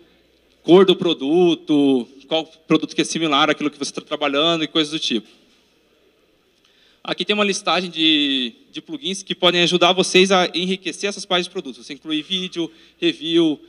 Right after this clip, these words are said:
engajar o usuário em forma de newsletter, é, customizar sidebar, tipo, não colocar sempre a mesma sidebar, mas colocar aquela sidebar que tem a relação com o conteúdo que você tá acessando, é uma boa. Mos-,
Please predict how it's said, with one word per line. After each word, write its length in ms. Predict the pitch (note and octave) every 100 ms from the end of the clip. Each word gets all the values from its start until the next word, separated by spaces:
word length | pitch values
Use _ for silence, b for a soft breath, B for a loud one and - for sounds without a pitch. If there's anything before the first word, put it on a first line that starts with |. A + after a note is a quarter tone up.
| b b b b _ -
engajar 400 | C#3+ D#3 D3 E3
o 40 |
usuário 340 | D3 D3+ D3+
em 60 | D3+
forma 260 | - D3+ D3
de 100 | C3+
newsletter, 640 | D3 D#3 E3+ E3 E3+ E3 - _
é, 160 | C#3+ C#3
customizar 520 | D#3 - D3+ D3 C#3 -
sidebar, 640 | - D3+ D3+ - D#3 F3 C#3+
tipo, 240 | - D3
não 100 | F#3+
colocar 280 | F#3+ E3+ E3
sempre 200 | F3 E3+
a 40 |
mesma 200 | D#3+ D#3
sidebar, 460 | C#3+ C#3+ C3 C#3+ D#3+
mas 160 | C#3+
colocar 220 | - D#3 D3+
aquela 180 | D3
sidebar 380 | C#3 D3 B2 C3+
que 80 | -
tem 100 | D#3+
a 40 |
relação 380 | D3+ D#3 - E3
com 120 | E3+
o 20 | C#3+
conteúdo 380 | C#3+ C#3 C#3
que 60 | B2+
você 140 | C3
tá 60 | -
acessando, 480 | A#2+ B2+ - D3+ D3+
é 60 |
uma 120 | A#2+ A#2
boa. 400 | C#3+ D#3+ D3 - b b b b b b b b _ _ -
Mos-, 240 | D3 -